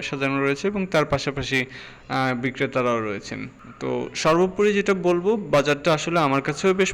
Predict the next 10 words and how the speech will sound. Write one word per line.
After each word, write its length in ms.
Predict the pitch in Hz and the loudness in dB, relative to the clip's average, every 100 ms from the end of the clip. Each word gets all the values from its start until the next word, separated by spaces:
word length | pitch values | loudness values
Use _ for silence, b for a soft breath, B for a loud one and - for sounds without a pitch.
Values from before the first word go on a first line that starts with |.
| - | -2
পছন্দ, 520 | 165 170 165 165 175 180 B B | -2 -2 0 2 0 -4 B B
আমিও 340 | - 131 143 160 | -2 0 2 2
মাঝে 240 | 160 151 | 2 2
মধ্যে 220 | 151 151 | 2 0
যাই 240 | 147 143 170 | 2 4 4
এবং 220 | 165 160 | 2 -2
আমি 200 | 139 147 | -2 -2
কিন্তু 280 | 165 170 160 | -4 -2 0
এখান 240 | 160 156 | 0 -2
থেকে 360 | 156 165 160 | -2 0 0